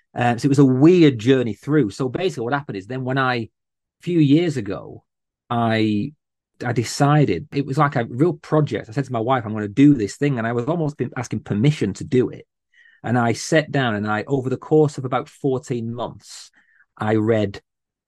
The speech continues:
every single King book in consecutive publication order.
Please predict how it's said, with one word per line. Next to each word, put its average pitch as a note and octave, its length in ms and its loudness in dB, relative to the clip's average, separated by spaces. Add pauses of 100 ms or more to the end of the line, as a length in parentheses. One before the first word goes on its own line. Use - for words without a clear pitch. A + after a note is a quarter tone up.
(120)
every A2+ 360 0
single G#2+ 540 -2
King G#2 300 -4
book E2 400 -10 (560)
in G#2+ 160 0
consecutive - 600 -4 (280)
publication G2+ 600 0
order. A2 400 2